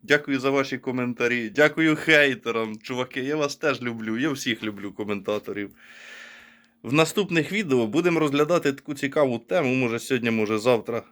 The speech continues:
може через пару днів. Як я до цієї своєї збірочки до-, добавляю додаткові акумулятори. От і мої акумулятори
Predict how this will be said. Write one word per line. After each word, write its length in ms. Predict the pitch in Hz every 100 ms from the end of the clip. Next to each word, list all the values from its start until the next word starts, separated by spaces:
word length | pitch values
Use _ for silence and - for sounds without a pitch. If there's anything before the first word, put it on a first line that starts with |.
| -
може 260 | 113 113
через 320 | - 123 113
пару 280 | - 117 110
днів. 380 | 107 127 135 117 _ - _ _ - - - - - -
Як 300 | 120 143 151
я 140 | 143 143
до 120 | 120
цієї 300 | 120 135 123
своєї 320 | - 127 120
збірочки 520 | 110 147 185 - -
до-, 180 | 117 117
добавляю 800 | 113 110 127 123 123 120 156 147
додаткові 840 | 113 104 135 120 113 - 143 123 117
акумулятори. 920 | - 120 - 120 120 123 110 110 107 107 - - - _ _ _ -
От 200 | 135 147
і 60 |
мої 340 | 143 135 135 - - -
акумулятори 840 | 120 135 131 131 135 123 120 120